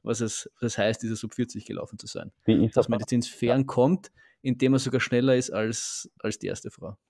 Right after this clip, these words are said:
Speaker 2: Aber ich muss halt sagen, Dings sagen, wenn ich mir die Zeiten anschaue, ist sie offenbar echt einbrochen. Weil sie hat mit einer zwölf, äh, dreiundvierziger Runde angefangen und die dr-, die dritte Runde war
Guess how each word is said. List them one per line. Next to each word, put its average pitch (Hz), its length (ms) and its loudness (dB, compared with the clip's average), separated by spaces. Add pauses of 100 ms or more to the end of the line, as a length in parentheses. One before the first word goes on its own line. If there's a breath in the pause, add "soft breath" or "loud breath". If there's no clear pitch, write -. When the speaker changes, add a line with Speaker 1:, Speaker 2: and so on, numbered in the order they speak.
Speaker 2:
Aber - 140 6
ich 92 60 8
muss 92 140 8
halt 110 220 10
sagen, 90 220 6
Dings 107 280 4
sagen, 90 300 6
wenn 92 80 4
ich 90 100 -2
mir 90 160 2
die - 60 -4
Zeiten - 320 4
anschaue, 78 280 0
ist - 140 -6
sie - 140 -2
offenbar - 560 4
echt - 280 -4
einbrochen. 82 580 0 (840)
Weil 85 140 4
sie 92 100 8
hat - 140 4
mit - 240 2 (460)
einer 82 400 6 (160)
zwölf, 82 460 4 (1160)
äh, 90 360 8 (840)
dreiundvierziger 104 880 6
Runde 95 320 6
angefangen 92 600 4
und - 180 -2
die 90 140 -6
dr-, 101 240 4
die 107 180 4
dritte - 340 4
Runde 101 260 6
war 104 100 10